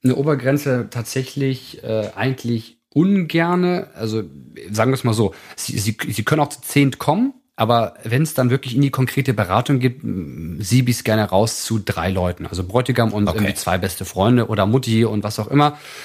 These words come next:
Speaker 1: weil's dann einfach zu unübersichtlich wird. Die, die anderen Jungs können gerne im Laden bleiben, die werden dann, können sich dann auch umgucken, verköstigen, was auch immer. Es macht einfach nur keinen Sinn. Ihr müsst euch das so vorstellen, wir fangen,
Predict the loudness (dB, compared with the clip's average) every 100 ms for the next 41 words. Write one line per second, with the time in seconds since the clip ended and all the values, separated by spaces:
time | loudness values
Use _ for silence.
0 | -20 -2 0 0 -2 -2 -2 -4 -6 -4
1 | -2 0 -2 -4 -10 -10 -4 -4 -4 -4
2 | -2 2 4 6 4 2 0 2 4 4
3 | 4 2 2 2 2 2 2 0 -2 -2
4 | 2 4 4 2 0 0 0 0 0 0
5 | -2 -2 0 2 0 -2 -2 0 0 0
6 | 0 0 -2 -2 2 2 0 -12 -20 -14
7 | -8 0 0 0 -2 0 2 0 -2 -2
8 | 0 2 0 0 2 2 2 -4 -2 0
9 | 0 0 0 0 0 2 2 -2